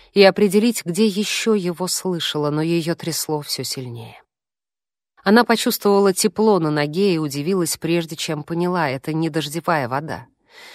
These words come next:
Её тело отреагировало на страх и выдавило несколько последних капель влаги,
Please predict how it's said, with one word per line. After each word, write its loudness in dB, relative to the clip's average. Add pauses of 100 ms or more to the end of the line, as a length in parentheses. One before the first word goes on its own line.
(340)
Её 4
тело 2
отреагировало 0
на 0
страх -2
и -2
выдавило -2
несколько -4
последних -4
капель -2
влаги, 0